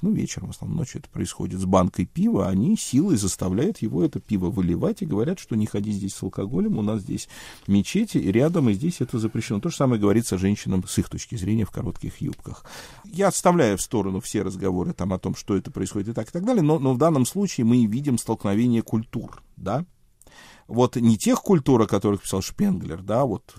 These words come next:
культура, культура. Нет, мы видим столкновение, и даже не столкновение какого-то там ислама с каким-то там постхристианством. Мы видим столкновение двух образов жизни. И вот современный национализм — это в основном про образ жизни. Это абсолютно обывательская,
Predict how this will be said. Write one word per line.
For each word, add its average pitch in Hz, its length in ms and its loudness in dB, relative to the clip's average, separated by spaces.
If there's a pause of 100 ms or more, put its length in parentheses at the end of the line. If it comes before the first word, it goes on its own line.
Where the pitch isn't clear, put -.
(180)
культура, 135 600 2
культура. - 360 -6
Нет, 180 300 2
мы 185 320 2
видим 160 500 -2
столкновение, 120 680 0
и 110 40 2
даже 139 260 2
не 143 120 0
столкновение 123 640 0
какого-то 104 400 -2
там 95 220 -2
ислама 113 420 0
с - 80 -10
каким-то 92 340 -8
там 87 200 -12 (260)
постхристианством. - 800 -4
Мы 185 120 2
видим 165 300 0
столкновение 117 500 0
двух 110 300 -4
образов 107 480 -4
жизни. - 340 -10 (520)
И 123 100 2
вот 147 280 4
современный 127 580 2
национализм — 107 800 0
это 123 380 0 (180)
в 127 80 4
основном 117 500 0
про 151 260 2
образ 143 460 2
жизни. 101 500 -2
Это 95 300 -8
абсолютно 107 840 0
обывательская, 110 1120 0